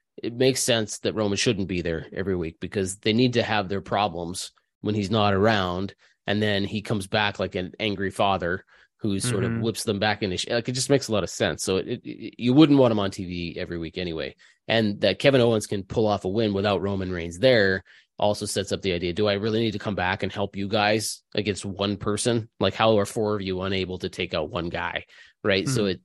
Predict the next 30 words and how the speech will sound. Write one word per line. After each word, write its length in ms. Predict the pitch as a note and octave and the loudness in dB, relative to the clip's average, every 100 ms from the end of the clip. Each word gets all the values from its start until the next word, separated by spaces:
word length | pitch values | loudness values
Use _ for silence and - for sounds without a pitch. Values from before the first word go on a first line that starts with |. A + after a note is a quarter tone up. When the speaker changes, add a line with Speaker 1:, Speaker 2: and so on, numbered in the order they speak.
| - | -12
Speaker 1:
it, 180 | G#2+ - | -12 -6
it's 220 | A2+ - | -6 0
an 100 | B2 | 2
interesting, 720 | B2 A#2+ - A2 G2 F#2 G2 - _ | 2 0 -4 -2 -2 -4 -10 -20 _
kind 160 | - F#2+ | -8 -6
of 60 | |
fascinating 560 | F2+ F#2 - F#2+ E2+ E2+ | 0 0 0 -4 -4 -4
idea 340 | E2+ F2 E2+ | -6 -6 -6
that 140 | E2 D2+ | -6 -8
they're, 200 | F2+ - _ _ - | -8 -8 _ _ -16
they're 100 | E2+ | -8
running. 200 | F#2+ F2+ | -4 0
It 80 | A2+ | 4
makes 180 | D#3 - | 4 4
sense 240 | G2 - | 0 -2
to 80 | C#2 | -10
me. 200 | C2+ - | -12 -8
So 160 | - B2 | -4 2
I 120 | F#3 | 4
thought 100 | C4 | 6
Speaker 2:
Mm-hmm. 80 | A#3 | 6
Speaker 1:
Raw 120 | F#3+ | 4
was 100 | F3 | 2
pretty 200 | - C#3+ | 0 0
good 300 | A#2+ A#2+ B2+ - | 2 2 0 -4
overall. 560 | B2 A2+ A2 G#2+ A#2+ _ _ _ - | -4 0 2 2 0 _ _ _ -2
Speaker 2:
Mm-hmm. 200 | G#2 G2+ | 0 0
Speaker 1:
Um, 240 | F#2+ F#2+ _ _ | -2 -4 _ _
seemed 320 | - - C3 B2+ | -8 2 4 6
like 320 | B2 B2 | 6 4